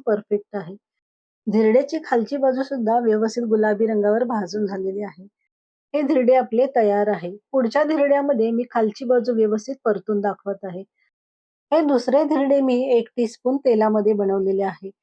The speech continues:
म्हणजे याचा अर्थ की याच्यासाठी खूप तेलाची सुद्धा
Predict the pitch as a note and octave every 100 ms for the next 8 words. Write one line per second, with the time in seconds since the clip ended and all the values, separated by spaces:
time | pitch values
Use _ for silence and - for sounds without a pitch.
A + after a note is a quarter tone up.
0 | _ _ - B3 C4+ B3 A#3+ A3+ - B3+
1 | B3 A#3 G#3+ G#3 - A#3 A3+ G#3+ C4 C4
2 | C#4 - A#3 - C4 - B3+ G#3+ A#3 A#3
3 | B3 A#3+ G3+